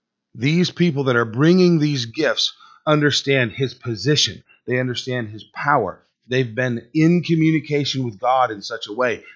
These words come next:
that they know what should be brought to this child. It's, it's, it's far and above his current status and where he's at. You know, he's literally,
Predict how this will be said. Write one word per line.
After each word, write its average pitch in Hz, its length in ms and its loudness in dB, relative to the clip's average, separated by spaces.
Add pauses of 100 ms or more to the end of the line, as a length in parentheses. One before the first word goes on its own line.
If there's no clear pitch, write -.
that 104 140 -14
they 170 140 -4
know 196 180 2
what 165 240 0
should 123 240 -4
be 117 240 -6
brought 110 440 -2 (440)
to 170 240 0
this 123 200 -2
child. 127 440 -4 (1120)
It's, - 180 -10
it's, 117 340 -8 (260)
it's 120 280 -6 (120)
far 160 560 4
and 147 100 0
above 117 560 2 (760)
his 117 260 -4
current 160 560 2
status 120 680 -4 (320)
and 110 240 -4
where 117 280 4
he's 107 300 -6
at. 98 340 -2 (1000)
You 113 80 -12
know, 104 60 -10
he's 143 300 2
literally, 123 1040 2